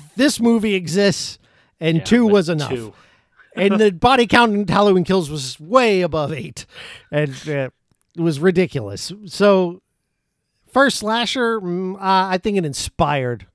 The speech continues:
Speaker 1: slashers. I would look at, personally, Halloween is probably the first slasher that really kind of,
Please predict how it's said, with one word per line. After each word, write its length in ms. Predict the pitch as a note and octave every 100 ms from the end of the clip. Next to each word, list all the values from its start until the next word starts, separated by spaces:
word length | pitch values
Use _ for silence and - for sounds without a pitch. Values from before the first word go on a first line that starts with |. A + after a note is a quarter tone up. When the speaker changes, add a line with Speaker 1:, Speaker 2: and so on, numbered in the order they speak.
| _ _ _
Speaker 1:
slashers. 500 | - C3+ B2+ A#2 A#2+ B2
I 120 | D#3
would 160 | D#3+
look 260 | C#3 D#3 -
at, 260 | C#3 B2+ _ _ _ _ _ _ -
personally, 540 | A3+ G#3+ F#3+ F3 D#3
Halloween 460 | C#3 C3+ C#3 C#3+ C#3
is 120 | A2+
probably 340 | C#3 C3+ B2+
the 100 | A#2
first 320 | - C3 A#2+ -
slasher 680 | - C3 D#3 - F3+ F3 _ _ _ _ _ _ _ _ _ _ _ _ _ _ _
that 300 | A#2+ C#3 B2+
really 420 | C#3+ B2+ D#3 D#3 C#3+
kind 220 | D3+ C#3+
of, 220 | C3 A#2+